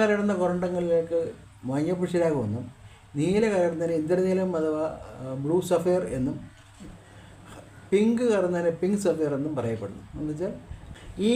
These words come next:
കൊറണ്ടം ഫാമിലിയിലുള്ള പല കള-, നിറങ്ങളിലുണ്ടെങ്കിലും ഇതെല്ലാം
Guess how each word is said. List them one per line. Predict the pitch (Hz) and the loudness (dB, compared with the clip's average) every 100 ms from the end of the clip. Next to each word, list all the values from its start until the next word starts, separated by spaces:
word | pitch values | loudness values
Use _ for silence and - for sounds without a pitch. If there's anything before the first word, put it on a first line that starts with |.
| 247 | 2
കൊറണ്ടം | 196 196 208 233 | 0 2 2 2
ഫാമിലിയിലുള്ള | 214 208 208 202 196 196 220 - | 4 2 4 2 2 0 -2 -2
പല | 165 196 | 0 2
കള-, | 190 170 180 - - - 147 156 | 2 2 0 -2 -8 -12 -4 0
നിറങ്ങളിലുണ്ടെങ്കിലും | 160 180 202 226 220 180 175 175 180 165 | 0 0 2 4 4 2 0 0 -2 0
ഇതെല്ലാം | 170 190 | 0 0